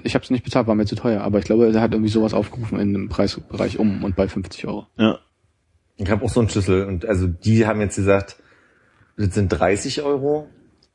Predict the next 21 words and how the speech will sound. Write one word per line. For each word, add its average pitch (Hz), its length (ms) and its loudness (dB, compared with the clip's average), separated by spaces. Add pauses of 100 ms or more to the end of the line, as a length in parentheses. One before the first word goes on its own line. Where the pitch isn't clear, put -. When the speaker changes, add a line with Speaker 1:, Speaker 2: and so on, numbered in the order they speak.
Speaker 3:
und 107 160 -2
ich 98 120 2
brauch 98 380 0
eine, 95 460 2 (320)
ich 90 80 -4
brauch 98 160 2
von - 120 2
der 90 120 2
Hausverwaltung 92 640 2
quasi 87 260 2
irgendeine 92 280 -2
Security 87 500 -2
Card, 80 360 0
mit 85 200 -4
der 90 140 4
quasi 85 300 -2
nachgewiesen 85 540 -4
ist, 85 220 -12
dass 85 140 -8
ich 87 100 -10
das 92 120 -8